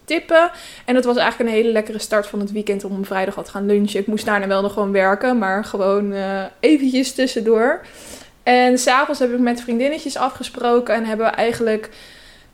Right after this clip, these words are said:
de hele avond en nacht, eh, aan de keukentafel geborreld met allemaal hapjes. En dat zijn echt de vriendinnen die ik al sinds mijn jeugd ken.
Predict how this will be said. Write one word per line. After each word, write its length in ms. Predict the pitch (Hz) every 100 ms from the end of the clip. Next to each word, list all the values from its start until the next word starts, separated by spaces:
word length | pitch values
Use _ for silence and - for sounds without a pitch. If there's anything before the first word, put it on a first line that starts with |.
| _
de 100 | 240
hele 360 | 226 285 311 262
avond 540 | 233 262 262 247 240 -
en 220 | 247 254
nacht, 520 | 240 233 233 - - -
eh, 520 | 226 220 214 214 -
aan 120 | 220
de 80 | 220
keukentafel 680 | 240 240 233 226 208 214 214
geborreld 540 | 208 190 214 208 202
met 160 | 208 -
allemaal 240 | 202 185
hapjes. 680 | 190 202 - 196 185 190 -
En 220 | 202 190
dat 140 | 202
zijn 240 | 202 196 202
echt 140 | 202
de 80 | 233
vriendinnen 400 | - 214 208 202
die 180 | 202 208
ik 100 | -
al 200 | 190 202
sinds 320 | 220 208 208
mijn 140 | 214
jeugd 380 | 214 220 - -
ken. 440 | - 226 226 226